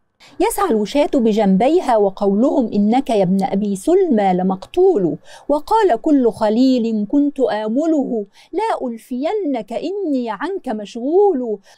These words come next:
فقلت: 'خلوا سبيلي لا أبا لكم، فكل ما قدر الرحمن مفعول،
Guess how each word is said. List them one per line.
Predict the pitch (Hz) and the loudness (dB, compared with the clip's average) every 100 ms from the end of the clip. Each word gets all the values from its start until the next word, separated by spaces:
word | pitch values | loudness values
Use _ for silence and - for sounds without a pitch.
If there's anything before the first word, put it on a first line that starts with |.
| _ | _
فقلت: | - 494 523 - | -4 -2 -2 -4
'خلوا | - 320 330 277 269 247 | -4 -2 0 -2 -4 -6
سبيلي | 262 214 262 302 302 269 254 | -8 -4 -4 -2 -2 -2 -2
لا | 240 | -4
أبا | 233 240 302 294 254 | -6 -4 -4 -2 0
لكم، | 226 339 - 370 269 202 170 _ _ | 0 0 0 -4 -4 -6 -10 _ _
فكل | - 359 480 494 285 | -10 -2 0 0 -2
ما | 208 196 | -4 -6
قدر | - 285 208 220 196 | -2 -2 0 -2 -2
الرحمن | 196 190 - 262 254 240 | -6 -10 -8 -6 -4 -4
مفعول، | 220 196 190 202 254 294 254 226 | -6 -8 -8 -2 -2 0 -2 -6